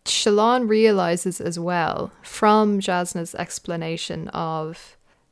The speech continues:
um, this devoutry and just religion in general, that Capsule was wrong. Jasnah's not researching Voidbringers to prove Varanism is false.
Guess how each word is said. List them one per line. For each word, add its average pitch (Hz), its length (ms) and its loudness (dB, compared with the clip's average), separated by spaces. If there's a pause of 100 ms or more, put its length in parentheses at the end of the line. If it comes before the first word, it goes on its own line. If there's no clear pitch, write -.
(240)
um, 165 400 -4
this 175 240 -2
devoutry 160 880 -4
and 160 300 -6
just - 380 -10
religion 180 380 -4
in 165 80 -4
general, 170 580 -4 (460)
that 151 140 -6
Capsule 220 460 0
was 208 200 -4
wrong. 160 420 -4 (840)
Jasnah's 190 460 2
not 185 240 0
researching 180 720 -2
Voidbringers 160 720 -4
to - 80 -14 (140)
prove 170 600 -4
Varanism 160 560 -6
is 160 140 -12
false. - 640 -12